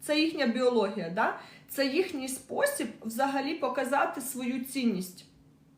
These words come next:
Показати жінці ш-, свою цінність, що дивись, я тобі вон приніс тобі, візьми,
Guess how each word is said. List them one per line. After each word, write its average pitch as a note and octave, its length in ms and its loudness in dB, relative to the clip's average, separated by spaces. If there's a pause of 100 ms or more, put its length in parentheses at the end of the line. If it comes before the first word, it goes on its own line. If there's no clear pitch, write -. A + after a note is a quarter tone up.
(380)
Показати C#4+ 580 6
жінці D#4+ 360 -2
ш-, - 240 -4
свою B3 360 -2
цінність, G#3+ 440 0
що G#3+ 100 -4
дивись, B3+ 360 -2
я A#3 80 6
тобі A#3 240 -2
вон A3+ 360 0 (480)
приніс C4+ 480 4
тобі, G3 400 0 (220)
візьми, A#3 580 0